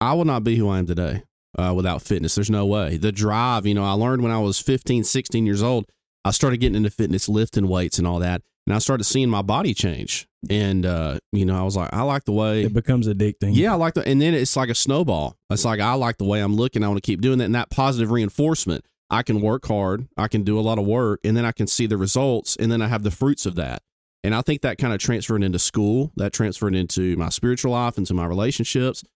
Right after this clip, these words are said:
Speaker 1: all that. If I put in the work here, if I do what I need to do, that's gonna come back, and it's gonna be pr-, fruitful. And I think without, uh, fitness, I wouldn't have learned that lesson.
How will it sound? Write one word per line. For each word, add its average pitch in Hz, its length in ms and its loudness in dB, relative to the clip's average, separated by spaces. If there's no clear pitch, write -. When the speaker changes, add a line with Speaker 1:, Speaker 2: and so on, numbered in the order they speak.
Speaker 1:
all 147 200 0
that. 120 120 2
If 107 140 -4
I 147 120 2
put 170 180 -2
in 151 60 2
the 127 60 2
work 127 300 -2
here, 82 340 -2
if - 140 -2
I 110 100 0
do 117 120 0
what 113 100 0
I 107 60 2
need 104 220 2
to 101 80 0
do, 117 460 2
that's 127 240 -2
gonna 120 160 0
come 107 280 0
back, 95 340 -2
and 98 160 0
it's 95 80 -2
gonna 101 180 0
be 90 120 -2
pr-, 107 220 -2
fruitful. 120 400 -2
And 107 120 0
I 127 60 0
think 120 200 -2
without, 98 380 0
uh, 90 100 -2
fitness, - 400 -2
I 104 80 0
wouldn't 98 260 0
have 85 60 -2
learned 90 180 0
that 64 120 -4
lesson. 82 420 -4